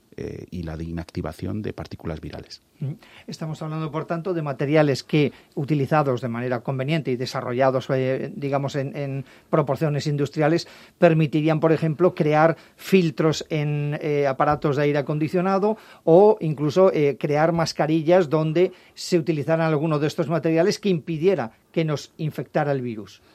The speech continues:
Speaker 1: Efectivamente, eh, no solamente que lo atrapasen, sino que lo inactivasen y que estas mascarillas que estamos usando, em, a diario, por ejemplo, y que son capaces de retener,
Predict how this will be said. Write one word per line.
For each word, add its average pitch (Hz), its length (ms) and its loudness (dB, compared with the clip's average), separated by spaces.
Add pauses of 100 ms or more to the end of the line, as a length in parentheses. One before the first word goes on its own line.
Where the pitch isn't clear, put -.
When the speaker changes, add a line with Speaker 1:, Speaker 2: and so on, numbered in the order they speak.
(140)
Speaker 1:
Efectivamente, 101 840 -2
eh, 87 340 -6
no 92 300 -4
solamente 104 520 -2
que 85 120 -10
lo 85 100 -2
atrapasen, 113 760 -6
sino 92 320 -6
que 90 140 -10
lo 87 100 -8
inactivasen 87 840 -6
y 92 120 -12
que 85 320 -4 (100)
estas - 280 -8
mascarillas 98 540 -4
que 80 300 -6 (180)
estamos 82 360 -8
usando, 87 440 -6 (140)
em, 53 240 -16
a - 80 -18
diario, 98 380 -4
por 87 100 -6
ejemplo, 104 400 -4
y 104 80 -4
que 80 160 -8
son 85 540 -6
capaces 87 420 -8
de 85 80 -6
retener, 98 540 -4